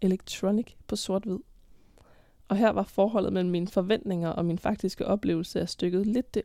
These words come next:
omvendte. Scenen er bygget op af en trækonstruktion i teatrets foyer,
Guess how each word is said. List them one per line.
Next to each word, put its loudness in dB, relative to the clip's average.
omvendte. -2
Scenen 4
er 2
bygget 0
op 0
af 2
en -2
trækonstruktion -4
i -4
teatrets 0
foyer, 0